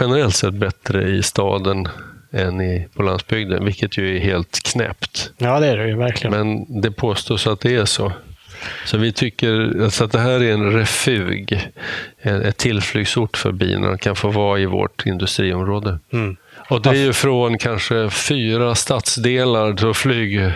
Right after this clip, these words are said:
Speaker 1: eh, utgångspunkten är ju här, så fl-, har de en flygradio på tre kilometer, liksom.
Speaker 2: Ja.
Speaker 1: Så de har varit både i Örgryte och Hammarkullen.
Speaker 2: Ja.
Speaker 1: Ja. <laughs>
Speaker 2: Vi måste ju börja avrunda, för du ska
Speaker 1: Ja,
Speaker 2: iväg.
Speaker 1: du måste, alltså, ja,
Speaker 2: Eh,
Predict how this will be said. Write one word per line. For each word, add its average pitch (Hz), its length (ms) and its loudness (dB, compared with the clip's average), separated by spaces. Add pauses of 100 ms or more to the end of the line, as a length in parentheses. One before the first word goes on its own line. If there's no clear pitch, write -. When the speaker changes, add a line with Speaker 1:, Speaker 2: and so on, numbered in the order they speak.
(140)
Speaker 1:
eh, 101 100 0
utgångspunkten 113 1000 0
är 107 40 0
ju 101 60 2
här, 101 140 0
så 107 160 0
fl-, - 140 -2
har 110 100 2
de 104 140 0
en 107 60 0
flygradio 98 600 0
på 101 140 -4
tre 98 260 0
kilometer, 101 640 -2
liksom. 92 420 -2 (540)
Speaker 2:
Ja. 127 320 2
Speaker 1:
Så 107 120 0
de 98 140 0
har 110 100 4
varit 117 200 0
både 110 300 2
i - 20 0
Örgryte 110 800 2
och 135 80 2
Hammarkullen. 95 760 0 (380)
Speaker 2:
Ja. 131 280 2 (460)
Speaker 1:
Ja. 101 340 2
<laughs> - 1120 -2 (1120)
Speaker 2:
Vi 127 100 4
måste 127 300 0
ju 127 40 0
börja 131 260 2
avrunda, 127 360 2
för 123 120 0
du 120 100 0
ska - 160 -2
Speaker 1:
Ja, 123 60 2
Speaker 2:
iväg. 131 140 4
Speaker 1:
du 143 60 2
måste, 143 180 2
alltså, 151 180 2
ja, 147 260 2
Speaker 2:
Eh, 160 80 2